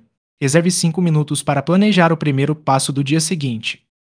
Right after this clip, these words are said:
Combine esse checklist com práticas de micro-hábitos estoicos e técnicas de controle emocional para melhores resultados. F aqui, o que é exatamente a dicotomia do controle?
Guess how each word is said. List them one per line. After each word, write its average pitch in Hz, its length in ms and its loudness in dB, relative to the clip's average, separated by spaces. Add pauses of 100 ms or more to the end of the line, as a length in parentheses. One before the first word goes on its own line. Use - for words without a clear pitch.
Combine 156 320 0
esse 202 160 -2
checklist - 460 -2
com 180 180 -2
práticas 151 560 -2
de 147 120 -2
micro-hábitos 165 720 -2
estoicos 160 600 -2
e 190 60 -4
técnicas 165 520 -2
de 147 100 -4
controle 196 460 0
emocional 190 460 0
para 180 200 0
melhores 175 440 2
resultados. 156 880 -4 (300)
F 190 180 0
aqui, 226 160 0
o 196 60 2
que 247 140 -2
é 247 40 4
exatamente 185 580 2
a - 20 4
dicotomia 180 540 2
do 165 80 0
controle? 143 640 0